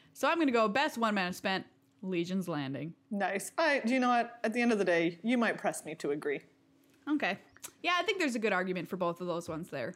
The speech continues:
Speaker 2: Next, we've got best new mechanic.
Speaker 1: Whew, this is a good category. Um,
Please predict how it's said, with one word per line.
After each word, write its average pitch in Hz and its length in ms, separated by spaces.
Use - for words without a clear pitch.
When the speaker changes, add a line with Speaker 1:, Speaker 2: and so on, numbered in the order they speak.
Speaker 2:
Next, 247 320
we've 233 160
got 196 320
best 285 340
new 220 280
mechanic. 220 800
Speaker 1:
Whew, - 300
this 254 160
is - 60
a 254 60
good 214 180
category. 175 580
Um, 202 420